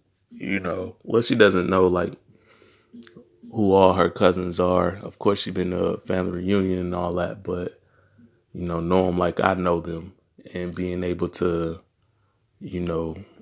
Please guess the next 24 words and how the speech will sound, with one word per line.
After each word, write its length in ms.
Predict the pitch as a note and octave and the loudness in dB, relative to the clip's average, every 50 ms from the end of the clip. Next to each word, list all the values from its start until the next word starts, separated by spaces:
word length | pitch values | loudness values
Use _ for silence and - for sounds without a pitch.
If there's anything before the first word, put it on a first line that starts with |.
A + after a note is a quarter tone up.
| _ _ _ _ _ _ _ _ | _ _ _ _ _ _ _ _
hear 400 | _ - - - G#2 G2+ F#2+ F#2+ | _ -8 0 4 6 6 6 6
them 240 | F2+ F#2+ F#2+ F#2 F2+ | 4 2 2 0 0
and 280 | F2+ F2+ F#2 - - - | -2 -2 -4 -8 -6 0
also 420 | - F#2 G2 F#2+ - - - E2+ | 4 6 6 6 4 0 -4 -2
see 260 | - - - A2 G2 | -2 0 0 2 2
them 200 | F#2+ F#2 F2+ F2+ | 2 2 2 0
on 140 | F#2 F#2 F2+ | 0 -2 -2
the 60 | F#2 | -2
video 400 | F2+ G#2 F#2+ F#2+ G2 F#2 F#2 F#2+ | -2 -2 0 0 2 2 2 2
chat 380 | - - - F2+ F#2+ - - - | 2 2 4 4 4 4 2 0
is 220 | F2 F2+ F2 - - | -2 -4 -6 -6 -6
just, 500 | F#2+ F#2 F#2+ F#2 - - - - _ _ _ _ _ _ - _ _ _ _ _ _ _ - | -6 -6 -6 -6 -8 -8 -10 -12 _ _ _ _ _ _ -20 _ _ _ _ _ _ _ -12
you 120 | - F2 | -8 -4
know, 220 | F2 F2 E2+ E2+ F#2 | -2 0 2 2 2
I 340 | - - - - F2+ F2+ F2+ F2+ | 4 6 6 6 6 4 2 -2
really 320 | G2 G2+ A2+ A#2+ A2+ A2 | 2 4 4 4 4 4
wanted 300 | G#2+ G#2+ A2 G#2+ G#2 F#2 | 2 2 2 2 0 -2
to, 100 | - G2 | -2 0
like, 320 | F#2 F#2 F2 F2 F2 E2 F2 | 4 4 4 4 2 0 2
replica-, 600 | F#2 G#2 - - - - - - - F#2 - - - - | 2 2 2 0 -8 -10 -8 -4 -2 -2 -2 -4 -4 -2
replicate, 680 | - G2+ G#2+ - - G2 F#2+ - - G2 G2 - - _ _ _ _ _ _ _ _ _ _ _ _ - - | 2 2 2 2 0 -6 -6 -6 -8 -6 -6 -8 -8 _ _ _ _ _ _ _ _ _ _ _ _ -20 -18
uh, 140 | - - - - _ _ - - - - - _ - | -16 -16 -18 -20 _ _ -20 -20 -20 -20 -20 _ -8
my 100 | F2+ F2+ | -6 -4
mouth, 440 | F#2+ F#2 F2+ E2+ E2+ E2+ - - _ | -2 0 0 0 -2 -4 -8 -14 _